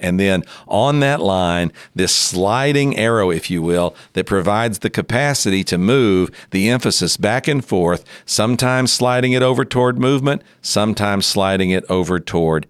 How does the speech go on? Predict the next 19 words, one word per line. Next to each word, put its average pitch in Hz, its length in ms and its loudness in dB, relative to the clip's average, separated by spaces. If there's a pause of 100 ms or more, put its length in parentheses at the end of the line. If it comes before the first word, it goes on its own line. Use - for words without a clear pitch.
(120)
institution. - 800 -4 (640)
Now, 113 340 0 (280)
with 117 200 -2
that 185 320 0 (120)
picture 175 440 0
in 110 220 0
mind 90 500 2
of 95 140 -2
that 101 220 -2
continuum, 90 720 -2 (420)
let's 180 280 0
now 151 240 2
analyze 92 760 0
the 101 120 -2
difference 131 440 0
between 92 400 0
movements 165 720 2 (440)
and 104 120 2
institutions. - 880 -2